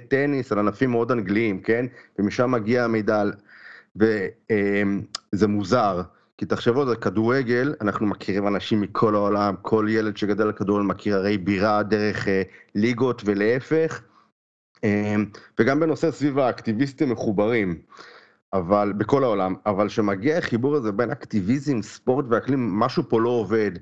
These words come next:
נגיד, יוזמות גרמניות לא יכירו יוזמות צרפתיות, ולא אנגליות, ולא איטלקיות, ה-, המידע לא עובר פה, ו-, אה, זה אתגר לכולנו, הסיפור הזה. אמ,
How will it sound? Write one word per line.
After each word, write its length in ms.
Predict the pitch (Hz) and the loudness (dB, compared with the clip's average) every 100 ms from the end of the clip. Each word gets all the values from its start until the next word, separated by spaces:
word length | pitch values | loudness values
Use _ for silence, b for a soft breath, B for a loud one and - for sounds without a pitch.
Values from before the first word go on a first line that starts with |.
| B B B | B B B
נגיד, 280 | 98 104 101 | 0 0 0
יוזמות 380 | 107 92 131 131 | 0 0 -2 0
גרמניות 560 | 135 117 104 135 135 123 | -2 0 0 0 0 0
לא 100 | 117 | 0
יכירו 240 | 117 113 | 0 -2
יוזמות 220 | 98 107 | 0 -2
צרפתיות, 800 | - 92 - 95 - 110 147 147 | -2 -4 0 -2 2 0 0 0
ולא 300 | 92 98 98 | 0 0 2
אנגליות, 560 | 95 90 98 123 156 101 | 0 0 0 0 0 0
ולא 180 | 104 107 | 2 2
איטלקיות, 560 | 107 95 - 131 127 | 0 -2 0 -2 -2
ה-, 280 | - - - | -12 -4 0
המידע 380 | 104 107 127 147 | 2 2 0 2
לא 80 | 151 | 2
עובר 360 | 123 123 127 117 | 2 0 0 -2
פה, 160 | 90 85 B B B B - | -4 -6 B B B B -8
ו-, 160 | 80 101 101 101 104 - | 0 2 4 2 2 2
אה, 220 | 101 104 - | 0 0 0
זה 240 | 87 104 | 0 0
אתגר 420 | - 123 123 90 90 - | 2 2 2 0 -6 -10
לכולנו, 560 | 90 - 107 120 117 101 | -8 0 2 2 0 -2
הסיפור 420 | - - 101 92 | -4 -4 -2 0
הזה. 220 | 85 90 - b b - | 0 -4 -4 b b -4
אמ, 600 | 98 95 95 98 101 | -2 0 0 0 -2